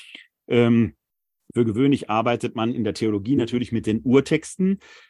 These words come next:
Die, die hebräische und die griechische, die altgriechische Sprache beherrscht man wahrscheinlich natürlich nicht immer. Und dann ist eine gute Möglichkeit, äh, sich der Bibel zu nähern, um da vielleicht auch auf die Spur zu kommen. Denn Übersetzungen sind natürlich immer auch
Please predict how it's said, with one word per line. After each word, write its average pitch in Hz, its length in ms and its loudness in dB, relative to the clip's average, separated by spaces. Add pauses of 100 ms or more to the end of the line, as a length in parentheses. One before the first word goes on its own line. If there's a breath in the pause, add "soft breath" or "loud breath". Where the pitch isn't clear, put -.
(160 loud breath)
Die, 120 680 -4
die 113 540 -6
hebräische 131 580 0
und 120 220 -8
die 107 80 -12
griechische, 131 460 -4
die 113 140 -2
altgriechische 120 500 -4
Sprache 123 460 -2
beherrscht 113 380 -2
man 113 320 -2
wahrscheinlich 104 800 -6
natürlich 117 340 -2
nicht 101 160 -6
immer. 131 300 0 (420 loud breath)
Und 113 140 -4
dann 120 100 2
ist 160 200 0
eine 127 240 2
gute 143 320 -4
Möglichkeit, 123 1160 0
äh, 107 440 2 (100)
sich 113 260 -8
der 110 140 0
Bibel 131 280 -2
zu - 160 -6
nähern, 127 360 0
um 110 240 -2
da 107 200 0
vielleicht 110 380 -6
auch 113 100 -12
auf 113 120 -6
die 127 100 -8
Spur 123 280 -6
zu 131 120 -8
kommen. 127 220 -4
Denn 120 120 -2
Übersetzungen 117 840 0
sind 117 220 0
natürlich 117 460 -6
immer 131 260 0
auch 113 300 -2